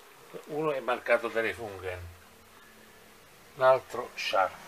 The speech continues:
Questo evince come la Vestel sta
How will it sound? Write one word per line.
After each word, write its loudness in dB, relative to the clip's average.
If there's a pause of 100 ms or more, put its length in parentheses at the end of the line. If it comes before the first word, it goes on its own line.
(420)
Questo -4
evince -4 (180)
come -6
la 2
Vestel -2 (540)
sta -4